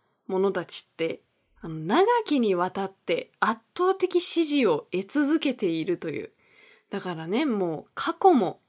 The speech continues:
現在も、未来も、その存在が約束されているような、も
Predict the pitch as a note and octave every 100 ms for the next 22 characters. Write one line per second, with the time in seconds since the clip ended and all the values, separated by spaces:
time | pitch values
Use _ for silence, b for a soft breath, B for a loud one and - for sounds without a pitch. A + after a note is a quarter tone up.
0 | _ - D4+ E4+ A#3+ F#3+ E3 - _ F#3+
1 | A#3 G4+ A4 C4+ E3 - b b b -
2 | A3+ A#3 A3+ A3 A#3 A3 G#3+ G3 F3+ G3+
3 | G#3+ - C#4 - - A#3 B3+ B3 A#3+ A#3+
4 | A#3 A#3 F#3 C#3+ B2+ b b b b -
5 | F#3+ G3+ E3+ D3+ -